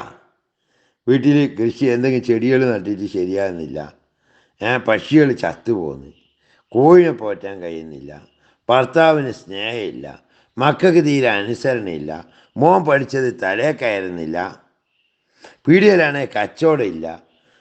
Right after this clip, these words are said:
കച്ചവടം നടന്നു കഴിഞ്ഞാൽ തന്നെ പൈസയൊന്നും ബാക്കിയാകുന്നില്ല, പിന്നെ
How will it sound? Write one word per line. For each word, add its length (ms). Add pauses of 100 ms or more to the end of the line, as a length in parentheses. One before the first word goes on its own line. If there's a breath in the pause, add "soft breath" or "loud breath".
(160)
കച്ചവടം 500
നടന്നു 280
കഴിഞ്ഞാൽ 320
തന്നെ 280
പൈസയൊന്നും 560
ബാക്കിയാകുന്നില്ല, 720 (1080)
പിന്നെ 400